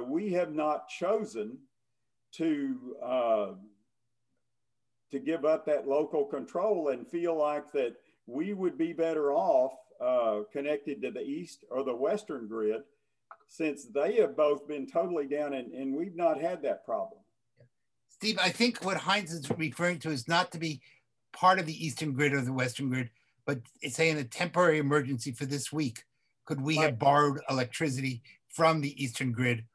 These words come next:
Speaker 2: or the Western grid? So
Speaker 1: because of the
Speaker 2: I
Speaker 1: politics, the, because of the politics, you're not allowed to do that. You're either
Speaker 2: Uh,
Speaker 1: all in or all out.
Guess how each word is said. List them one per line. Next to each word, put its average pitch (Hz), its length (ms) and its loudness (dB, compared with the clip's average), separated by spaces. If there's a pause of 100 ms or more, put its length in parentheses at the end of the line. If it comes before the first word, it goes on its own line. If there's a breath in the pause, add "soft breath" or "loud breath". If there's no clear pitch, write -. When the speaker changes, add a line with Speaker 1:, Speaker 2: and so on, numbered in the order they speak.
Speaker 2:
or 127 140 -2
the 120 140 0
Western 113 360 -4
grid? 101 240 -16
So 123 160 -4
Speaker 1:
because 156 400 -2
of 160 100 -6
the 135 80 -4
Speaker 2:
I - 40 -10
Speaker 1:
politics, 156 880 0
the, 120 120 -4 (200)
because 135 440 0
of 143 100 -2
the 127 80 -4
politics, 147 760 0 (100)
you're 127 160 -6
not 131 220 6
allowed 123 340 2
to 110 100 -2
do 120 200 -4
that. 98 300 -6
You're 131 220 -4
either 127 320 0
Speaker 2:
Uh, 110 40 2
Speaker 1:
all 127 220 2
in 127 280 -10
or 107 140 -4
all 110 220 4
out. 104 220 -4